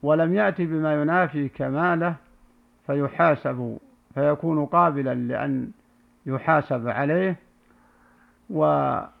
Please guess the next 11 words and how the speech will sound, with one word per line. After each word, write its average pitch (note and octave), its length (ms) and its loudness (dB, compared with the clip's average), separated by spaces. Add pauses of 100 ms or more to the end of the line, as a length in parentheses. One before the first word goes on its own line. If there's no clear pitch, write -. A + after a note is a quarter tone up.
(400)
ومن D3 760 0
بعض C#3+ 220 2 (400)
المعاصي D#3 840 0 (880)
أو C3+ 200 0
بعض C#3+ 340 2
الأقوال C#3 680 0
الشركية E3 840 -4 (560)
التي B2 460 -4
هي B2+ 40 0
الشرك E3 460 -6 (500)
الأصغر. C3 680 -4